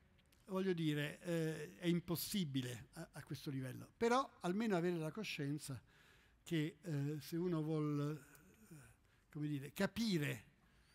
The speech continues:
gli oggetti che si trova davanti, anche gli oggetti spaziali, quindi io non ho parlato di architettura,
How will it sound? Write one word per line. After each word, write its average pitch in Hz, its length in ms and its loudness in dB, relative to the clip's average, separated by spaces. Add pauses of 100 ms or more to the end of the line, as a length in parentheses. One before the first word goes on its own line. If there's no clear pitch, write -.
(300)
gli 160 60 0
oggetti 156 640 -2
che 147 120 -8
si - 160 -10
trova 156 240 -2
davanti, 151 560 0
anche 156 300 -2
gli 135 60 -4
oggetti 147 340 -4
spaziali, 147 720 0
quindi 143 480 0 (540)
io 175 120 0
non 151 140 0
ho 151 80 0
parlato 156 480 2
di 147 140 0
architettura, 143 720 -2